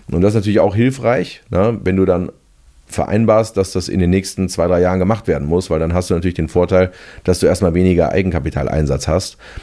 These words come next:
ähm, und aber einen höheren Batzen einfach finanziert bekommst und dann im Laufe von zwei, drei Jahren das halt machen kannst. Manche Banken sind da gar nicht so streng, da kannst du auch in fünf Jahren machen. Hauptsache, du kriegst erstmal mehr Geld. Ja, aber die Renovierung sozusagen wird halt gleich mitfinanziert.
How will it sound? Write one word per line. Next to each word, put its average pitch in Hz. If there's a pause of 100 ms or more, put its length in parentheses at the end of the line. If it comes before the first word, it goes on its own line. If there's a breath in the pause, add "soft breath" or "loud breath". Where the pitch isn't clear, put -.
(220 loud breath)
ähm, 82
und 90
aber 87
einen 87
höheren 92
Batzen 87
einfach 80
finanziert 85
bekommst 90 (460 loud breath)
und 90
dann 90
im 87
Laufe 85
von 85
zwei, 80
drei 78
Jahren 73
das 71
halt 69
machen 65
kannst. -
Manche 78
Banken 76
sind 78
da 71
gar 64
nicht 73
so 69
streng, 90
da 71
kannst 76
du 67
auch 65
in 67
fünf 92
Jahren 69
machen. 82 (460 loud breath)
Hauptsache, 82
du 78
kriegst 78
erstmal 76
mehr 76
Geld. - (120)
Ja, 69
aber 71
die 73
Renovierung 82
sozusagen 85
wird 78
halt 71
gleich 71
mitfinanziert. -